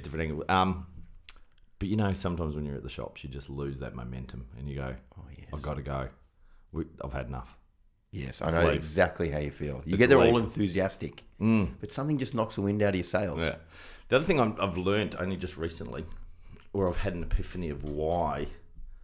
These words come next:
Speaker 1: I don't mind going to the shops. I don't have a problem going to the shops.
Speaker 2: Yeah.
Speaker 1: I, I'm quite good there. But I have a purpose often.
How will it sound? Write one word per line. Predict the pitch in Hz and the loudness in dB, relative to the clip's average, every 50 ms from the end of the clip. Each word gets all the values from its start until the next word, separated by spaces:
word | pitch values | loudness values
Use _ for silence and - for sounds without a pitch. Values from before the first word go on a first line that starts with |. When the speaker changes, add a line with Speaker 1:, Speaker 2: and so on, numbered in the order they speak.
| - - - - - - - - - - _ - _ _ _ _ _ _ - - - - - - - - - - - - - - - | -20 -20 -20 -20 -20 -20 -20 -20 -20 -20 _ -20 _ _ _ _ _ _ -20 -20 -18 -16 -16 -14 -14 -16 -16 -16 -16 -18 -18 -8 -6
Speaker 1:
I | 139 | -4
don't | 175 226 220 - | -2 -2 -2 -2
mind | 117 123 143 156 135 | -2 -2 -2 2 2
going | 123 98 82 | 2 2 2
to | - - | -2 -8
the | - | -10
shops. | - - - - 98 | -8 -8 -8 -4 -2
I | 101 | 0
don't | 139 143 156 | 0 0 0
have | 156 151 | -2 -4
a | 135 | -4
problem | - - 117 139 143 | -2 -2 -2 -2 -2
going | 113 98 78 71 | -2 -2 -2 -2
to | 67 | -4
the | - | -6
shops. | - - - - - - - - - | -10 -14 -14 -16 -20 -20 -20 -18 -10
Speaker 2:
Yeah. | - 92 - - - - | -8 -6 -6 -6 -8 -8
Speaker 1:
I, | - 131 - - - - | -8 -8 -8 -8 -10 -8
I'm | - - 110 113 113 | -8 -6 -4 -6 -6
quite | 113 - - 120 127 - - | -6 -2 -2 -2 -2 -2 -2
good | - 107 104 - | -4 -4 -2 0
there. | 90 80 64 - - - - - - - - - _ _ _ _ _ _ _ - - - | 0 0 0 -2 -8 -18 -20 -20 -20 -20 -20 -20 _ _ _ _ _ _ _ -20 -12 0
But | - 113 110 | 6 6 6
I | |
have | 101 101 135 175 | 6 6 4 2
a | 196 | 2
purpose | - - 120 123 135 135 - 78 - - | 2 4 6 6 4 4 2 -4 0 0
often. | 78 - - - 71 65 65 | -2 -2 -2 -6 -6 -6 -6